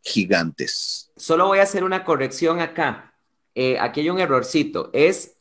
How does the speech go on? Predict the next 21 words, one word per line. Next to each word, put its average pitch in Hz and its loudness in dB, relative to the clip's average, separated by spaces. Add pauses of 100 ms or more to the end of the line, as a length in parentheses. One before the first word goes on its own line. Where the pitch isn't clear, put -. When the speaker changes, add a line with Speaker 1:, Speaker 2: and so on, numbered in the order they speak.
(140)
Speaker 2:
Antigüedades 127 2
de 180 -2
los 180 0
Judíos, 147 0
libro 160 4
uno, 208 2 (1040)
capítulo 139 0
número 143 -2
tres, 165 -2
párrafo 131 -2
uno. 92 -8
Muy 117 -8
bien, 101 -4
ya 123 -2
está 156 -2
la 160 0
corrección 127 -4
hecha. 110 -6
Y 196 2
finalmente, 180 -2 (320)
Enoc, 123 2